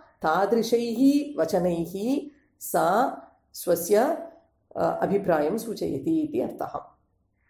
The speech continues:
तादृशानि वचनानि सा उक्तवती इति। मन्युव्यवसायदीपिनीः गिरः, मन्युव्यवसायदीपिनी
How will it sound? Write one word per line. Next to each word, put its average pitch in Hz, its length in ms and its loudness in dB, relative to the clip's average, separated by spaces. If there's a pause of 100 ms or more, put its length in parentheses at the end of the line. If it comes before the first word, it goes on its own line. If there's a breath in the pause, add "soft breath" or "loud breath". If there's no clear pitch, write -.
(640)
तादृशानि 220 720 4
वचनानि 165 640 0
सा 202 200 -2
उक्तवती 143 880 -4
इति। - 240 -18
मन्युव्यवसायदीपिनीः 202 2000 0
गिरः, 165 420 0
मन्युव्यवसायदीपिनी 190 2000 -4